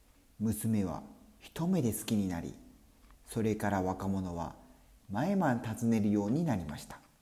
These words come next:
そして明け方近くに帰ってくるのです。「ああ、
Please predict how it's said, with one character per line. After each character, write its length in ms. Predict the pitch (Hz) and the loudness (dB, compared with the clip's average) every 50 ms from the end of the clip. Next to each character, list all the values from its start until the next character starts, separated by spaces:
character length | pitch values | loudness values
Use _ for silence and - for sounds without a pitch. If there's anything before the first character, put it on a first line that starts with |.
| _ _ _ _ _ _ _ _ _ _ _ _ _ _ _ _ - - - - _ - _ _ - _ _ - | _ _ _ _ _ _ _ _ _ _ _ _ _ _ _ _ -20 -20 -20 -20 _ -20 _ _ -20 _ _ -14
そ 180 | - - 117 | -6 -6 -6
し 100 | - - | -6 -4
て 240 | - 117 104 95 - - - - - - - - - - | -2 -2 -2 -2 -4 -8 -14 -20 -20 -20 -20 -20 -14 -12
明 80 | - - | -10 -4
け 160 | - 147 143 | 0 0 0
方 240 | 143 147 147 151 143 | 0 0 0 0 -2
近 240 | 147 - - 143 - | -2 0 0 0 2
く 120 | - 104 | 0 -2
に 120 | 82 82 | -4 -4
帰 200 | 78 - - 131 | -6 -4 -2 -2
っ 40 | 135 | -2
て 180 | - - - - | -2 -2 -6 -6
く 140 | - - 98 | -6 -4 -6
る 80 | 85 | -6
の 140 | 71 57 50 | -6 -8 -10
で 140 | 52 - - | -12 -14 -16
す。 160 | - - - - - - _ _ _ _ _ _ _ _ _ _ _ _ _ _ _ _ _ _ _ _ _ _ _ - | -16 -20 -20 -20 -20 -20 _ _ _ _ _ _ _ _ _ _ _ _ _ _ _ _ _ _ _ _ _ _ _ -8
「あ 520 | - 120 131 135 135 135 131 123 113 - - | -4 -2 0 2 2 2 2 0 -2 -4 -8
あ、 120 | - - | -14 -18